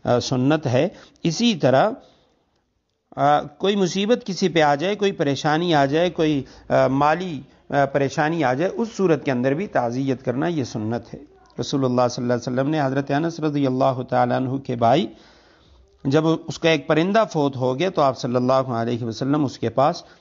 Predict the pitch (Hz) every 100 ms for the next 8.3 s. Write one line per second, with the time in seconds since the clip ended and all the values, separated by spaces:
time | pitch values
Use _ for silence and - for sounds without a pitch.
0 | _ 135 131 139 156 170 139 123 110 143
1 | 147 107 98 98 135 190 _ _ _ _
2 | _ _ _ _ _ _ _ _ _ _
3 | _ _ _ - 131 117 110 - _ -
4 | 120 120 127 190 - - _ _ - -
5 | 160 131 131 123 117 131 139 - 135 127
6 | 135 143 165 160 117 - _ _ _ _
7 | - 139 180 143 135 131 127 131 - 117
8 | 113 170